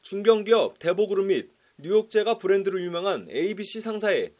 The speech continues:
수억 원대 불법 자금 제공 의혹에 관여한 혐의도 아울러 받고 있습니다.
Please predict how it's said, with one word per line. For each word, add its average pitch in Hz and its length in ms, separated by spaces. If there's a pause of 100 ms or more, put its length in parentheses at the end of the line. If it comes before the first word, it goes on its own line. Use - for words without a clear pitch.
(120)
수억 233 320
원대 226 280
불법 202 360
자금 190 360
제공 185 380
의혹에 180 320
관여한 190 440
혐의도 175 420
아울러 180 340
받고 - 260
있습니다. 113 480